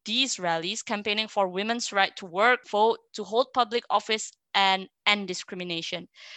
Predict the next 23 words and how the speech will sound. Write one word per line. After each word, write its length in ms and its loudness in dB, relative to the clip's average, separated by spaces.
So 120 0
it 120 6
is 100 4
amazing 720 2
how 340 6
far 260 2
we've 240 -6
come 220 2
and 220 -2
continue 400 -4
to 240 -8
witness 440 0
significant 540 -8
changes 640 4
and 160 0
shift 240 -4
in 160 -8
both 260 2
women's 420 -4
and 320 0
society's 720 0
thoughts 280 2
about 260 2